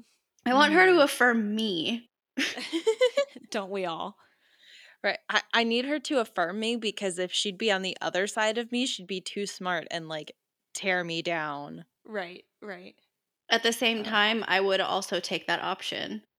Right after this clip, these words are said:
Speaker 1: Like,
Speaker 2: <laughs>
Speaker 1: she can, like, she can prove to me that I'm dumb, or she can build me up and call me smart. Preferably, like, one and then the other.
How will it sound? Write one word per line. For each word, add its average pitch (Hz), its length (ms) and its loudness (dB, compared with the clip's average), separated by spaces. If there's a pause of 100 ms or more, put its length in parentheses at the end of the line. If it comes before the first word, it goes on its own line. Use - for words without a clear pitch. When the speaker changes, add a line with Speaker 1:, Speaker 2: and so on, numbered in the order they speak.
(280)
Speaker 1:
Like, 175 560 0
Speaker 2:
<laughs> 311 500 -4
Speaker 1:
she 240 260 2
can, 269 280 6 (240)
like, 214 280 2 (360)
she 247 260 4
can 370 280 6
prove 220 360 4
to 240 120 4
me 220 180 6
that 208 160 6
I'm 202 280 6
dumb, 185 360 6
or 254 340 6
she 311 200 0
can 202 280 -4
build 208 220 0
me 208 160 0
up 196 180 4
and 214 160 0
call 214 200 -2
me 214 200 -4
smart. 214 600 0
Preferably, 220 640 2
like, 202 200 0
one 202 300 0
and 185 200 0
then 170 180 2
the 165 80 2
other. 151 520 -2